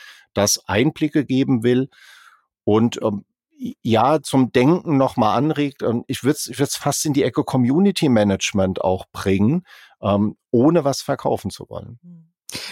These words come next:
Speaker 2: Und ich glaub, das ist ja auch, sagen wir mal, schon der qualitative Sprung zu einer Kommunikation, die wir ja schon alle seit vielen Jahrzehnten kennen, wo wir sagen, da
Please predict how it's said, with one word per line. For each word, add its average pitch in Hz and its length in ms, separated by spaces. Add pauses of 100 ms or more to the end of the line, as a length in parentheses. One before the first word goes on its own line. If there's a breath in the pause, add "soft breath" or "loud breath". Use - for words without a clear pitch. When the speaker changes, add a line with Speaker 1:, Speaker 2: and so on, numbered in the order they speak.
Speaker 2:
Und 156 100
ich 147 100
glaub, - 200
das 175 180
ist 180 160
ja 165 160
auch, 165 200
sagen 175 300
wir 170 60
mal, 160 80
schon 180 240
der 170 100
qualitative 170 800
Sprung - 540 (360 loud breath)
zu - 140
einer 165 140
Kommunikation, 165 960
die 170 200
wir 165 100
ja 151 160
schon 165 220
alle 180 320
seit 156 240
vielen 202 240
Jahrzehnten 156 640
kennen, 202 380
wo 175 120
wir 175 100
sagen, 165 280
da 160 100